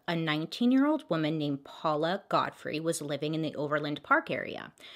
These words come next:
Now, she was looking for a job, a new job,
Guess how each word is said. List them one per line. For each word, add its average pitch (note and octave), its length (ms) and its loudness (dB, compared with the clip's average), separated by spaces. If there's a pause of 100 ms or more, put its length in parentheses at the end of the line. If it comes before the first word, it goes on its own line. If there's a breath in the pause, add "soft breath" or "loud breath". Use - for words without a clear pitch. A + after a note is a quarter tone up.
(300 loud breath)
Now, G#3 140 4
she A#3 260 2
was D4 180 4
looking A#3+ 420 2
for A#3+ 180 4
a F3+ 160 2
job, D#3+ 640 2
a F3 80 0
new G#3 220 6
job, B2 440 -6